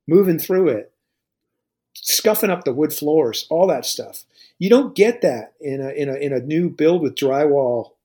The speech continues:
Like, it, it, and, and, and, and often, like you said, it's funny, we're doubling back to the earlier part of the interview, he said that Sessions was in a strip mall by the Sobeys, right? That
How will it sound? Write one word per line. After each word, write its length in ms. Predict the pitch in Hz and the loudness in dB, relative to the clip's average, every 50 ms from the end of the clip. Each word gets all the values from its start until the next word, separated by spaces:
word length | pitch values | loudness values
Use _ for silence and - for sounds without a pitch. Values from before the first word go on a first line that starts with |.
| - | -8
Like, 200 | 143 135 123 127 | -6 -6 -4 -6
it, 180 | 139 147 143 143 | -8 -12 -12 -10
it, 260 | - 92 147 - - 160 | -12 -14 -12 -10 -8 -8
and, 120 | 156 156 | -8 -6
and, 220 | - 156 147 147 | -4 -4 -4 -4
and, 220 | 147 151 147 147 151 | -4 -4 -4 -4 -4
and 180 | 156 156 147 | -4 -4 -2
often, 480 | 151 175 226 285 - - - 139 123 131 | -2 0 0 -2 -2 -2 -4 -4 -4 -4
like 180 | 127 127 131 - | -6 -6 -4 -4
you 60 | 175 | -2
said, 260 | - - 214 180 - - - - - | 0 2 0 0 0 -6 -12 -6 -6
it's 140 | 208 - | -6 -4
funny, 320 | - 302 240 180 147 131 131 | 0 0 2 2 2 0 -2
we're 300 | 135 147 147 143 175 185 | -4 -4 -6 -6 -6 -6
doubling 360 | 160 135 185 180 175 165 156 | -2 0 2 2 2 2 2
back 220 | 147 160 151 139 - | 2 0 -2 -2 -2
to 60 | 147 | -4
the 120 | 139 139 | -2 0
earlier 200 | 147 143 139 139 | 2 2 2 0
part 200 | 135 - 139 131 | -2 -2 -4 -4
of 60 | 127 131 | -4 -4
the 60 | 143 | -6
interview, 220 | 165 160 131 120 | -6 -6 -4 -4
he 60 | 120 | -4
said 220 | 120 - 139 120 123 | -4 -4 -6 -6 -4
that 180 | 131 120 - | -6 -6 -4
Sessions 580 | - - - 170 165 - - 131 101 95 - - | -4 0 0 0 0 0 -4 -6 -8 -8 -10 -10
was 140 | 127 113 135 | -8 -8 -6
in 60 | 120 | -6
a 40 | 110 | -6
strip 360 | - - - 170 180 180 - | -6 -4 -2 -2 -2 -2 -4
mall 180 | 120 - - _ _ _ _ _ - | -12 -18 -18 _ _ _ _ _ -10
by 60 | 127 | -10
the 100 | 123 120 | -8 -6
Sobeys, 540 | - - 196 196 180 131 120 - - - - | -2 0 2 2 2 2 -2 -6 -10 -8 -6
right? 200 | 131 151 185 - | -4 -2 -2 -2
That 180 | 151 131 - | -2 -4 -4